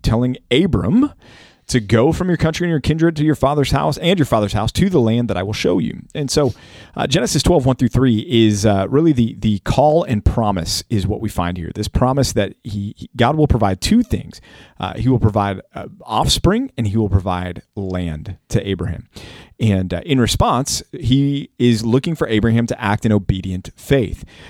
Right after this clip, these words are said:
Uh, Genesis twelve, one through three is not the Abrahamic covenant. The Abrahamic covenant comes in Genesis chapter fifteen. The Abrahamic covenant is what we would call an unconditional covenant, meaning God is promising these things regardless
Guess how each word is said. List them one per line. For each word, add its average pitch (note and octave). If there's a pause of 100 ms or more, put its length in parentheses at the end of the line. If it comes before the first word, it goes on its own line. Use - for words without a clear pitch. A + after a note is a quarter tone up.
Uh, -
Genesis G3
twelve, D3
one A#2+
through A#2
three A2+
is A2
not G#2+
the B2+
Abrahamic G2
covenant. C#3
The B2
Abrahamic G3+
covenant D3
comes A#2+
in G#2
Genesis F#2+
chapter -
fifteen. G2 (500)
The -
Abrahamic F#3+
covenant A2+
is A2+
what A2+
we B2+
would F3
call A2+
an G#2+ (180)
unconditional B2+
covenant, G#2+
meaning A2+ (560)
God D#3
is C3+
promising D#3
these G2+
things G2+
regardless B2+